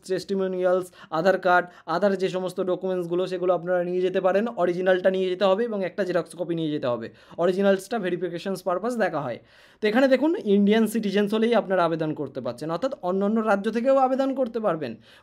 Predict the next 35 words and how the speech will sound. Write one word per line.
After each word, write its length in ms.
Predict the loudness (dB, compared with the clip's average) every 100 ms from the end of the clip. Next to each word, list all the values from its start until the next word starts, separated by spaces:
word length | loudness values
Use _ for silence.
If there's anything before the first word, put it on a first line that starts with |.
| -2
বা 300 | 4 4 4
অন্যান্য 520 | -2 0 2 2 2
জেলা 220 | 2 2 2
থেকেও 260 | 4 6
আবেদন 360 | 6 4 2 2
করতে 240 | 0 0
পারবেন। 280 | 0 0 0
তবে 180 | 0 2
অন্য 260 | 0 0
জেলা 180 | 0 -2
থেকে 240 | -2 -2 -4 -8 -8 -4
যেই 100 | 2
যাতায়াতের 500 | 2 4 2 2 0
ব্যাপারটা, 340 | 0 0 -2
সেটা 180 | -2 -2
অনেকের 240 | 0 -2
ক্ষেত্রে 440 | -4 -8 -8 -6 -6 -8 _
প্রবলেম 320 | 0 4 6
হতে 160 | 6 4
পারে, 180 | 0 0
তাই 160 | 2
আপনাদেরকে 460 | 2 0 -2 -2 -2
আমি 120 | -4
সাজেস্ট 300 | -4 -4 -4
করবো, 240 | -4 -2 -2
উত্তর 220 | -2 -2
দিনাজপুর 400 | 0 -2 -4 -8
থেকে 220 | -4 -2
যারা 180 | 0 0
আছেন, 220 | 0 -2
তারা 240 | 0 0
গিয়ে 300 | 0 -2 0
এখানে 200 | 0 0
আবেদন 360 | -2 -2 -2 0
করুন। 280 | 0 0